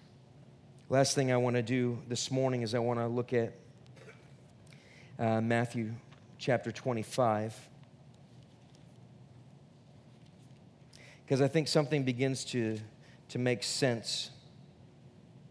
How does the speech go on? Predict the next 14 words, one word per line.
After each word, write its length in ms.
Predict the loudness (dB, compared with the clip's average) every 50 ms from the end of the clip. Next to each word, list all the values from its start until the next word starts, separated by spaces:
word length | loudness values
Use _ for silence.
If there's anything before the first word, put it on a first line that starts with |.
| -20 -20 -20 -20 -20 -20 -20 -20 -20 -20 -20 -20 -20 -20 -20 -20 -14 -2 2
Matthew 260 | 2 4 4 2 0
chapter 360 | 4 6 6 6 6 4 -2
twenty-five, 760 | -6 0 2 2 4 4 2 4 6 6 8 8 8 6 4
verse 240 | 2 0 0 -2 -2
thirty-one, 840 | 2 4 4 4 4 2 0 0 2 2 2 2 2 0 -2 -6 -10 -14 -18 -20 -20 -20 -20 -20 -20 -20 -20 -20 -20 -20 -20 -20 -20 -20 -20 -20 -20 -20 -20 -20 -20 -20 -20 -20 -20 -20 -20 -20 -20 -6 0
is, 420 | 4 4 6 6 4 4 2 0 4 8
uh, 340 | 10 10 10 8 6 2 0 0 0
an 120 | 2 2
extension 720 | 2 2 0 -2 2 4 4 4 4 2 0 0 -2 -2 0
of 560 | 4 6 6 8 6 6 2 0 -4 -10 -16 -20 -20 -8 0
what 260 | 2 2 2 4 4
God, 320 | 4 4 6 6 4 4 2
or 80 | 0 -2
I'm, 100 | -2